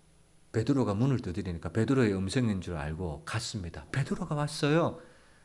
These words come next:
미쳤다고 하는 거예요. 미쳤다고. <laughs> 그러니까 기도하면서도 지금 뭐 하는 거야? 도저히 이거는 응답, 응답이 지금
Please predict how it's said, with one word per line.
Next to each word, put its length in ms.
미쳤다고 640
하는 300
거예요. 340
미쳤다고. 640
<laughs> 320
그러니까 380
기도하면서도 720
지금 280
뭐 140
하는 220
거야? 280
도저히 580
이거는 400
응답, 520
응답이 460
지금 500